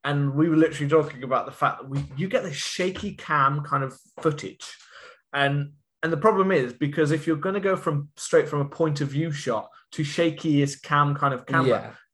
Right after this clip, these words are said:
Speaker 1: you're gonna be like, "Is this still point of view, or, or,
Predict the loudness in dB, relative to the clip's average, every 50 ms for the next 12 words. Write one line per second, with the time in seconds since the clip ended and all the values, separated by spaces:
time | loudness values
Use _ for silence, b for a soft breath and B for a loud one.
0 | _ 0 2 2 2 2 0 0 0 0 2 4 6 6 6 6 4 0 -6 _
1 | -10 -6 -4 -4 -4 -4 -6 -2 0 0 0 0 -2 -2 -2 -2 0 0 -2 -4
2 | -2 0 0 0 2 2 0 0 -2 -4 -6 -10 -10 -8